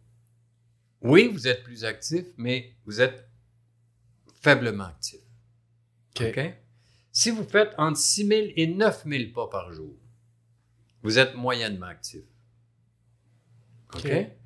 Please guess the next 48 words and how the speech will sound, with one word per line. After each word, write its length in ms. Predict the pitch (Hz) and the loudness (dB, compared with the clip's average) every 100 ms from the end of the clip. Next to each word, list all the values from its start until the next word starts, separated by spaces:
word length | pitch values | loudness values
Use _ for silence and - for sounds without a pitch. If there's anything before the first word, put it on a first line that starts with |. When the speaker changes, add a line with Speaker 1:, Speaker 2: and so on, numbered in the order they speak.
| - _ _ | -20 _ _
Speaker 1:
Si 280 | - - 240 | -2 2 2
vous 140 | 185 | 0
faites 260 | - 220 220 | 4 4 4
entre 300 | 151 156 - | 2 0 0
neuf 260 | 220 220 175 | 0 -2 -4
mille 340 | 190 208 196 | -2 0 0
et 160 | 147 160 | 2 2
onze 260 | 196 196 160 | 2 0 0
mille 240 | 160 120 | -2 -2
pas 160 | 139 127 | -4 -4
par 220 | 107 95 | -4 -8
jour, 260 | 87 78 - _ _ _ _ _ _ - - | -12 -16 -18 _ _ _ _ _ _ -20 -10
vous 180 | 101 110 | -2 0
êtes 160 | 127 | 0
actif. 400 | 104 - - - - _ _ _ _ _ _ _ _ _ _ _ _ - - - - | -2 -8 -10 -12 -18 _ _ _ _ _ _ _ _ _ _ _ _ -20 -20 -20 4
Et 180 | 156 170 | 8 8
si 160 | - | 6
vous 180 | 208 160 | -2 -2
en 140 | 147 131 | -2 0
faites 220 | 143 139 | -2 -4
plus 120 | 139 | -6
de 100 | 131 | -2
onze 320 | 113 107 101 | -2 -4 -6
mille, 300 | 117 147 165 | -2 -2 -2
ben 180 | 123 113 | -4 -8
là, 280 | 113 120 123 - - - | -6 -4 -6 -12 -20 -14
vous 160 | 104 113 | -4 -2
êtes 240 | 110 - | -2 -4
très 120 | - 107 | -4 -2
Speaker 2:
Très 400 | 110 127 120 104 | -2 0 -2 -4
Speaker 1:
actif. 200 | 101 101 | -8 -2
Speaker 2:
actif. 180 | - 143 | -2 0
Speaker 1:
OK ? 300 | - 190 151 | -2 0 4
Donc, 260 | 180 208 - - - - | 4 2 -4 -18 -20 -8
autrement 420 | 143 147 196 175 170 | 2 4 4 4 2
dit, 300 | 160 233 - | 2 -2 0
oui, 320 | 156 180 190 - - - | 4 2 0 -8 -8 -4
on, 200 | 135 135 | -2 -2
on 100 | 135 | -6
pourrait 300 | 127 165 214 | -4 0 0
travailler 560 | 226 160 143 139 156 202 | 0 -2 -2 -2 -2 -2
sur, 460 | 190 131 147 165 117 | -4 -4 0 0 0
par 180 | 127 | -2
exemple, 340 | 123 120 156 170 | -2 -4 -4 -4
commencer 480 | 143 135 127 - 185 | -6 -4 -2 -2 -2
par 140 | 135 | -2
le 120 | 123 | -2
faiblement 540 | 123 160 147 131 131 | -2 -4 -4 -4 -6